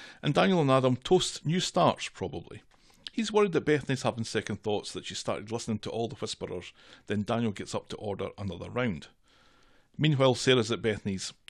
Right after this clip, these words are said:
Sarah is advising some water to go under the bridge, get settled in while Daniel gets over his grief. Sarah says Daniel is not Bethany's problem, it's his family's problem. But Bethany says that Daniel loves her.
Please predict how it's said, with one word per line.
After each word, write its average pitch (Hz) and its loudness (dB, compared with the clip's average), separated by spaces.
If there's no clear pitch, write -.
Sarah 147 2
is 110 0
advising 120 2
some 110 0
water 127 -2
to 113 -4
go 107 0
under 101 -4
the 98 0
bridge, 139 -2
get - -6
settled 110 -2
in 135 0
while 110 0
Daniel 104 0
gets - -8
over 95 -6
his 101 -10
grief. - -18
Sarah 151 2
says 139 2
Daniel 143 2
is 110 -4
not 120 2
Bethany's 101 -4
problem, 123 -2
it's - -8
his 113 -6
family's 208 0
problem. - -14
But - -10
Bethany 185 6
says 156 6
that 113 0
Daniel 160 2
loves 117 2
her. 113 0